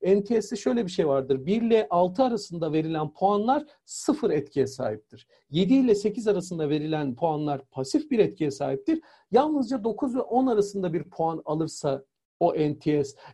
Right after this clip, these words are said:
etki alanı yüksektir. Dolayısıyla bizim müşterilerimize soracağımız geri bildirim soruları da çok önemli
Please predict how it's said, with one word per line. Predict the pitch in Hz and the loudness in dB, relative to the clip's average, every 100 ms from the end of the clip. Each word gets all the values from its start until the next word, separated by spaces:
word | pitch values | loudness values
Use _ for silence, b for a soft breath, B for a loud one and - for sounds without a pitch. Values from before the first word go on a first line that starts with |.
| - | 0
etki | 175 - - | 0 2 0
alanı | 156 139 139 135 135 | 2 0 0 -4 -6
yüksektir. | 135 127 - 117 - 113 120 | -10 -8 -6 -8 -8 -10 -6
Dolayısıyla | 131 165 180 180 214 208 202 B 160 | -4 -2 -4 -2 2 2 0 B -4
bizim | 170 196 220 | -2 -2 -2
müşterilerimize | 214 196 214 202 202 196 185 208 B | -4 0 0 4 4 4 2 0 B
soracağımız | - - 170 185 190 190 202 202 b b 131 | -20 -10 -6 0 0 2 -2 -2 b b -2
geri | 170 208 | -2 0
bildirim | 214 190 202 | -4 0 -2
soruları | 202 170 180 202 226 | -2 -4 0 2 2
da | 277 | -2
çok | 269 247 | -6 -6
önemli | 247 240 247 | -4 -4 -4